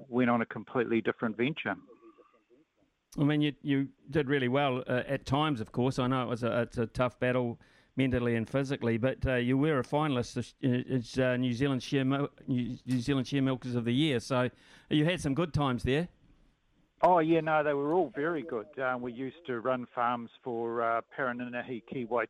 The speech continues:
Speaker 1: Totra, a big Maori corporation in Taranaki, and we were held in really high
Speaker 2: Mm.
Speaker 1: esteem. Um,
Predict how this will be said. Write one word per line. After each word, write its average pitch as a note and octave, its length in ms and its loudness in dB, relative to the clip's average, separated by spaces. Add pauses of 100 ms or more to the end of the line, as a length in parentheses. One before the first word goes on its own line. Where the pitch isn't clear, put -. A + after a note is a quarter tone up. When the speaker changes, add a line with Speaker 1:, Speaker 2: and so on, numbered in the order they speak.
Speaker 1:
Totra, A#2 400 -6
a G#2 100 -8
big A#2 140 -8 (100)
Maori A#2+ 280 -4
corporation A#2 720 -6
in A2 180 -12 (160)
Taranaki, A#2+ 640 -4
and G#2+ 100 -6
we A2 120 -4
were G#2 100 -4
held A#2 300 -2
in G#2+ 100 -14
really A2 260 -4
high A2 220 0 (140)
Speaker 2:
Mm. A2 60 -4
Speaker 1:
esteem. A#2 420 -4 (680)
Um, A#2+ 640 0